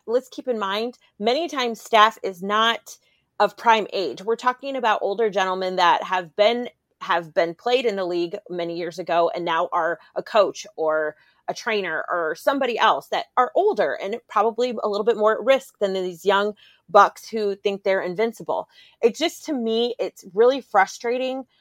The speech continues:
when th-, it's, this is preventable. I mean, they gave you the protocols. Yes, like I said, it's possible that you pick it up in some random way. That's a one-off situation.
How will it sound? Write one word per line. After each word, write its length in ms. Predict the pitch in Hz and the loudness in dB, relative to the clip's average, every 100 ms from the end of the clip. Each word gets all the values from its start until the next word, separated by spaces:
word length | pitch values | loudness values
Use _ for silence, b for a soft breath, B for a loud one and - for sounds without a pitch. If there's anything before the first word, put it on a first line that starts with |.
| _ | _
when 600 | - 190 220 208 202 202 196 _ _ _ _ _ _ _ 175 | -2 2 4 4 0 -4 -10 _ _ _ _ _ _ _ -16
th-, 100 | - | 0
it's, 200 | 254 240 | 0 0
this 280 | - 254 320 | -2 -2 -2
is 120 | 339 | -4
preventable. 1000 | - 285 254 190 202 214 175 151 - - _ - | -6 0 2 4 2 2 -4 -4 -8 -12 _ 2
I 80 | 220 | 2
mean, 220 | 214 214 | 2 4
they 140 | 240 | 4
gave 340 | 226 247 285 294 | 4 0 0 -2
you 100 | 311 | -4
the 120 | 320 | -4
protocols. 640 | - 196 202 196 180 175 | -2 -2 -2 0 0 0
Yes, 340 | 220 190 - | 0 0 -2
like 180 | 220 202 | -4 -2
I 120 | 233 | -2
said, 220 | 226 180 160 | -2 -2 0
it's 280 | 208 - | -2 -4
possible 540 | - - 240 240 214 233 | -4 2 2 2 -4 -2
that 120 | 226 | -2
you 120 | 208 | -4
pick 200 | 196 202 | -8 -4
it 80 | 196 | -2
up 140 | 185 | -2
in 60 | 202 | -4
some 240 | - 190 | -6 -6
random 280 | 180 170 175 | -4 -6 -6
way. 220 | 175 151 156 | -4 -4 -2
That's 200 | 269 302 | -2 0
a 60 | |
one-off 540 | 185 160 190 160 143 - | -2 2 2 4 2 -2
situation. 720 | 160 - 156 98 - - 160 | -12 -10 -8 -8 -10 -14 -16